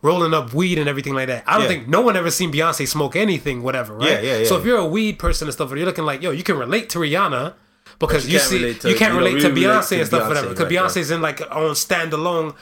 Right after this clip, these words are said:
Speaker 1: kinda complex and stuff, whatever, right?
Speaker 2: Yeah.
Speaker 1: You see Rihanna's, like, backstage photos and stuff with some fans and everything like that, whatever. You don't thought Rihanna and them peoples and stuff, whatever, they go back like spinal cords.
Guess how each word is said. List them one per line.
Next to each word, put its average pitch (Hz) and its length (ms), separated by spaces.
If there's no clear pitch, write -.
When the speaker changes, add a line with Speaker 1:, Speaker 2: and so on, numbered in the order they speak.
Speaker 1:
kinda 139 200
complex 208 600
and 123 60
stuff, 131 260
whatever, 127 260
right? 143 320
Speaker 2:
Yeah. 110 180
Speaker 1:
You 147 80
see 202 200
Rihanna's, 175 480
like, 139 200
backstage 156 500
photos 160 400
and 143 80
stuff 131 240
with 135 120
some 135 160
fans 165 400
and 139 80
everything 131 340
like 127 160
that, 127 140
whatever. 123 320
You 147 60
don't 156 100
thought 147 180
Rihanna 156 320
and 139 100
them 147 60
peoples 139 300
and 123 60
stuff, 127 220
whatever, 131 140
they 135 120
go 139 140
back 143 440
like - 140
spinal 196 420
cords. - 580